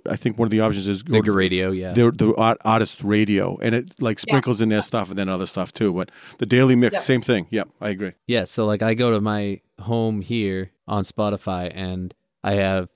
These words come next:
Speaker 2: let's see, your top mixes.
Speaker 1: Oh, okay.
Speaker 2: Happy Mix, Chill Mix, two thousand tens Mix,
Speaker 1: Those aren't your
Speaker 2: two thousand
Speaker 1: mixes.
Speaker 2: Brian Fallon Mix, and these are all, they, I didn't make these. These, see,
Speaker 1: Oh,
Speaker 2: they got
Speaker 1: okay.
Speaker 2: the little Spotify logo up here. They were made by Spotify
Speaker 1: Oh,
Speaker 2: based
Speaker 1: okay.
Speaker 2: on what I listened to.
Speaker 1: Is that how you found it, Jo-,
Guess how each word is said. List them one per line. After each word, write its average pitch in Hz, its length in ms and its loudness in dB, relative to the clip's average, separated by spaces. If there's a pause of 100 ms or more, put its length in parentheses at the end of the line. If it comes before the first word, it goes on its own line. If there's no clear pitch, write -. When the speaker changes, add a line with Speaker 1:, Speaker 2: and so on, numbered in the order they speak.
(640)
Speaker 2:
let's 104 160 -10
see, 87 560 -8 (480)
your 113 380 0
top 104 320 -4
mixes. 85 600 -8
Speaker 1:
Oh, 143 340 -4
okay. 95 200 -12 (420)
Speaker 2:
Happy 131 280 -2
Mix, 101 320 -2
Chill 151 300 2
Mix, 101 400 -4
two 151 160 -6
thousand 131 400 0
tens 117 400 -2
Mix, 85 300 -10
Speaker 1:
Those 131 280 4
aren't 123 160 4
your 135 140 6
Speaker 2:
two - 20 2
thousand - 20 4
Speaker 1:
mixes. 98 440 0
Speaker 2:
Brian 160 260 2
Fallon 120 400 0
Mix, 92 240 -4
and 135 180 -2
these 151 160 2
are 156 140 4
all, 131 240 2
they, 120 300 -4
I 117 180 0
didn't 127 320 0
make 107 200 -2
these. 85 180 -8
These, 107 160 -8
see, 117 200 -4
Speaker 1:
Oh, 117 280 0
Speaker 2:
they 107 80 2
got 110 80 0
Speaker 1:
okay. 107 140 -2
Speaker 2:
the 104 40 -2
little 104 200 0
Spotify 98 420 -4
logo 95 260 -4
up 101 140 -4
here. 127 120 -2
They 107 140 -2
were 123 80 -2
made 113 180 -2
by 107 120 -6
Spotify 90 480 -6
Speaker 1:
Oh, 165 80 -2
Speaker 2:
based 104 180 2
Speaker 1:
okay. 151 80 -2
Speaker 2:
on 95 80 0
what 98 160 0
I 92 80 0
listened 92 360 -4
to. - 180 -14
Speaker 1:
Is 117 120 -2
that 143 120 4
how 143 80 4
you 131 160 4
found 127 260 0
it, 151 40 -2
Jo-, - 200 -2